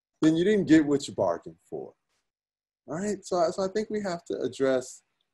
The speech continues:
those issues. Number three, we've gotta speak to the disparities in school funding,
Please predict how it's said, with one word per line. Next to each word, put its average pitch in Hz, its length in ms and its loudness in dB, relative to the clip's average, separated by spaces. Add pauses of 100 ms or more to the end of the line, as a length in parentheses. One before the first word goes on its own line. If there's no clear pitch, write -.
(260)
those 190 340 2
issues. 107 400 -6
Number 110 200 -4
three, 131 500 0 (760)
we've 135 220 -12
gotta - 260 2
speak - 480 -2
to 131 240 -2
the 120 120 -6
disparities 113 760 0
in 104 80 -8
school 165 380 -2
funding, 80 360 -12